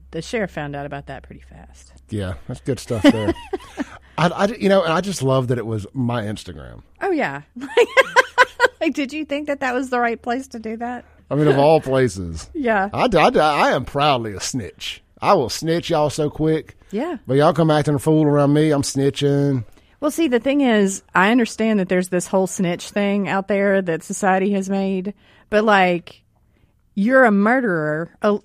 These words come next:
Speaker 1: well, you're an alleged murderer. You're an accused murderer, and you're sitting in jail, and you've got a phone. And frankly, I don't really like it that you have that privilege,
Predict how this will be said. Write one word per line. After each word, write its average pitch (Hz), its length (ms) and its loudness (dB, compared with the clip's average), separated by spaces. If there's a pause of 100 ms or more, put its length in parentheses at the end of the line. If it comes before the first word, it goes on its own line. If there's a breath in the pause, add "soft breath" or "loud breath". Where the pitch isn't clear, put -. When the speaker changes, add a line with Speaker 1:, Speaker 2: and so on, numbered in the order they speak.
Speaker 1:
well, 185 260 0
you're 190 180 -2
an 170 60 -4
alleged 190 560 0
murderer. 147 300 -2
You're 170 160 -2
an 175 80 -2
accused 208 540 -6
murderer, 151 500 -6 (600 soft breath)
and 185 120 0
you're 175 120 0
sitting 220 400 -4
in 214 180 0
jail, 147 520 -6 (180)
and 170 120 -4
you've 165 140 -6
got 160 220 -4
a 185 40 -6
phone. 143 600 -8 (600 soft breath)
And 170 380 -2
frankly, 185 800 -4 (180)
I 220 260 2
don't 170 380 -2
really 175 320 -4
like 151 340 -4
it 156 240 -8
that 165 220 -10
you 151 160 -4
have 170 360 -4
that 147 200 -4
privilege, 143 680 -8